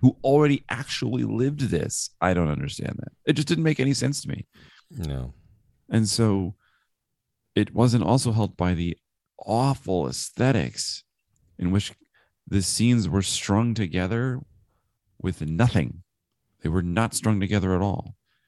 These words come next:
Speaker 1: She has no agency whatsoever in this film. Everything just happens to her. And she takes everything with this naive, you know, doe-eyed expression because,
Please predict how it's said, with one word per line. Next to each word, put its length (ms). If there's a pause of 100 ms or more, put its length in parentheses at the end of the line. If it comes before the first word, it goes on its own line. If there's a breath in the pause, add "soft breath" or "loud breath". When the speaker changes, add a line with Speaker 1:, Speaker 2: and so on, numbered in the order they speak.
(260)
Speaker 1:
She 160
has 260
no 340
agency 460
whatsoever 680
in 80
this 160
film. 360 (400)
Everything 300
just 220 (140)
happens 560
to 140
her. 280 (680 soft breath)
And 160
she 100
takes 360
everything 420
with 200
this 340 (760)
naive, 960 (640)
you 140
know, 300 (200)
doe-eyed 460
expression 880 (960)
because, 640